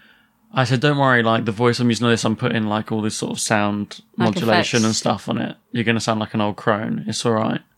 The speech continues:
Speaker 2: Oh, thanks.
Speaker 1: So you sort of did it as a favour, and then I was like, "Actually, I need another voice for this episode as well."
Speaker 2: <laughs>
Speaker 1: So, yeah, was you reluctant to start do-, doing voices on the show as well?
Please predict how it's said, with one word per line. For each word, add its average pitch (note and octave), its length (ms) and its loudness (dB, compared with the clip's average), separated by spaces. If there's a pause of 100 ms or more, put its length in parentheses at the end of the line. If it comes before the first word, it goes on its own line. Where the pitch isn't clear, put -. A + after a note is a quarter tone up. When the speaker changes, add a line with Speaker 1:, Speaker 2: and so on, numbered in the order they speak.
(340)
Speaker 2:
Oh, E3 160 -2
thanks. F3+ 320 -2
Speaker 1:
So C3 80 0
you B2 80 4
sort C3+ 240 0
of - 40 -12
did C3 160 2
it B2+ 100 2
as G#2+ 80 -4
a A2 60 -6
favour, G#2 640 0
and A#2 180 0
then A2+ 80 2
I A2+ 60 2
was A2 80 0
like, B2+ 100 0
"Actually, A#2+ 260 0
I A2 40 2
need A2 180 2
another G#2 320 -2
voice G2 320 -6
for A2+ 100 -6
this B2 200 -10
episode A2+ 340 -4
as A2 100 -10
well." A2 560 0 (380)
Speaker 2:
<laughs> - 540 -8 (220)
Speaker 1:
So, A#2 800 2 (500)
yeah, A#2 260 2
was G#2+ 220 -2
you A2+ 160 0
reluctant A2+ 760 -2
to - 120 -10
start A2+ 360 -2 (360)
do-, A2+ 180 4
doing A2 260 2
voices G#2+ 440 0
on G#2+ 100 -2
the G#2+ 80 -2
show A#2 240 -4
as A#2 100 -4
well? A#2 280 -2